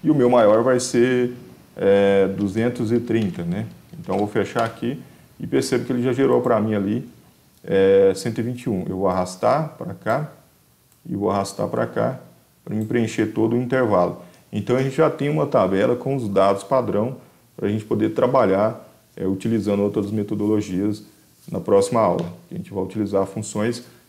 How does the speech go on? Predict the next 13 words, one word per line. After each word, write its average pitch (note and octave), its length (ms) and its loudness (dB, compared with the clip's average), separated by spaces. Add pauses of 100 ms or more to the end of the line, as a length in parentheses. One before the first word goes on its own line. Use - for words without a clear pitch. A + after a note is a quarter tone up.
(140)
pra - 80 -8
gente A#2 140 -4
poder A#2 640 -2
calcular A#2 480 2
esses, A2+ 500 -6
esses G2 640 -6 (240)
numeração G2+ 580 -2
aí F#2+ 140 -2
que G#2 80 -6
a G2 40 0
gente G2 220 -6
gerou G2 400 0
aleatoriamente. G2 720 -4